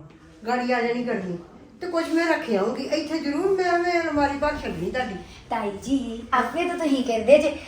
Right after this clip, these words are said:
Speaker 2: ਕਿ ਮੈਂ ਫੇਰ ਇੱਥੇ ਆਉਣਾ ਵਾ, ਤੇ ਫਿਰ ਤੁਸੀਂ ਕੱਪੜੇ ਕਿਉਂ ਖੜਨ ਦੇ ਜੇ ਨਾਲ? ਮੈਨੂੰ ਲੱਗਦਾ ਵਾ ਕਿ ਤੁਹਾਨੂੰ ਇੱਥੇ ਕਿਸੇ ਗੱਲ ਦਾ ਗੁੱਸਾ ਲੱਗਾ ਵਾ।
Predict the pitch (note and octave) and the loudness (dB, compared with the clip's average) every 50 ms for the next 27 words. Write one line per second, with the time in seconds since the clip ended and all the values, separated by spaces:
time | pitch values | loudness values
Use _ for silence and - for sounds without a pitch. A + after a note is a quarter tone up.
0 | - - - C#4+ C#4 C#4 C#4 C4+ B3 A#3 A#3 B3 A#3+ A3+ B3 C#4+ D#4+ C#4+ - - | -16 -12 -6 -4 0 2 4 4 4 4 4 2 0 2 2 4 2 2 2 4
1 | D4+ D4+ C#4 C4 A#3 G#3 G#3 G#3 G#3 - - - - - - G#4 G#4 A4+ A#4 A4+ | 6 6 6 6 4 2 0 -2 -4 -6 -8 -12 -16 -14 -12 -6 -2 0 0 0
2 | - A4+ A4 A4+ F4+ - - F#4+ G4+ A4 A#4 A#4 A4+ G#4+ - F4+ D#4 C#4+ C4 B3 | 2 0 4 8 8 8 8 6 2 2 4 4 6 8 8 8 8 8 6 6
3 | B3+ C4 C#4+ C#4+ C#4 A3+ A3 G#3 G3 G3 - - - - - A3 A3 A3 A3 A#3 | 6 8 8 8 8 6 6 4 2 0 -2 -8 -14 -10 -6 -4 -2 -2 0 0
4 | A#3+ C#4+ D#4 D4 B3+ A#3 G#3 G3+ G3 B3 C4 B3+ B3+ A#3 A#3 D4 F4 - - - | 2 4 6 8 8 8 8 10 10 12 12 12 12 10 10 10 8 6 2 -4
5 | - - E4+ F4 - F4+ F4 E4 C#4 C4 B3+ B3+ - - F#5 F5+ F4 D#4 D#4 C#4+ | -6 -6 -2 2 6 8 8 8 8 6 6 6 8 6 8 10 12 12 12 12
6 | C#4 C4+ - C#4+ C#4 B3+ B3+ - - B3 A#3 A3+ A3 - A3 A3+ B3 B3 | 10 10 10 8 6 6 4 4 8 8 10 10 10 10 10 10 10 10